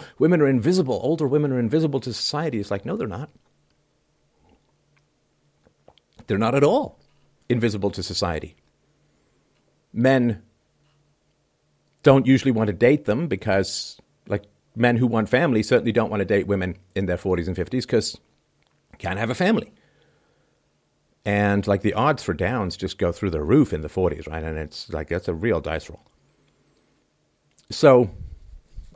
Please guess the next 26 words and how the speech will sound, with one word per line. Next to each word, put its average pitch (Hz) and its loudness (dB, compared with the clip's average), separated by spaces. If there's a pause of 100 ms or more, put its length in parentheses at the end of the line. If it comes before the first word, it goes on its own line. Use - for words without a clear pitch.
and, 131 2
and, 147 2
you 165 6
know, 101 2
if 98 -4
you're, 107 2
again, 101 -2
if 80 -10
you're 95 2
a - -2
guy 95 -2
who's 98 -4
forty, 117 0 (880)
why 87 -4
not 90 -2
just - -6
date 95 0
a 90 -4
woman 95 -2
who's 98 -4
twenty-eight? 113 -4 (720)
And, 92 -4
and 92 -4
then 98 2
you 98 0
have, 98 -2